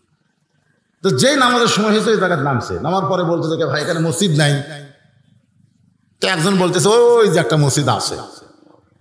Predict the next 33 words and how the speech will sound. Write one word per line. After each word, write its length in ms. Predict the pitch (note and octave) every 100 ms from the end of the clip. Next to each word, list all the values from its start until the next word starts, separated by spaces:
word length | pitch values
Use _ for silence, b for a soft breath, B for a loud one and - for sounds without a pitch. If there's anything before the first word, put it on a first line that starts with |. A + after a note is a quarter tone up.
| _ _ _ _ A2
যা 160 | F3+
দেখে 220 | F3 F3 F3
চাটাইয়ের 420 | F3 E3 D#3+ D3+
মসজিদ, 460 | C#3+ C3+ - C#4 - - - B B B B B B B3
অজু 300 | D4 D4 A3
করার 280 | A#3+ A3+
জায়গা 200 | F#3 G3
কই 200 | G3 B3
যে 100 | G#3+
টিবল, 380 | F3+ G3 D#3 C3+ C3+ - - - _ -
তো 80 | D3+
টিবলের 440 | B3 A#3+ A3+ G3+
ওই 60 | F#3
যে 100 | F#3
পাথর 320 | - F3 A3
দিয়ে 200 | F3 E3+
রাখছে, 260 | E3 - G3+
ইটা 180 | F#3 F3
দিয়ে 160 | B2 A#2
রাখছে, 280 | A2+ D3 -
শ্যাল 280 | A3 A3+ A3+
পাথর, 220 | A3 D3+
লেয়াল 240 | D#3 G#3+ G3
পাথর 200 | D3+ G#2+
রাখছে, 240 | A2 G2+
বুঝলেন? 320 | A2 A#2+ B2+ B2 - - _ _ _ _ _ A3
এই 80 |
ধনী 280 | E3+ E3 G3+
মানুষ 240 | G3+ F#3+ F#3+
অজু 200 | F#3 F3
করবার 220 | E3+ D#3+ D3
তো 80 | F3
পা 260 | E3 D#3+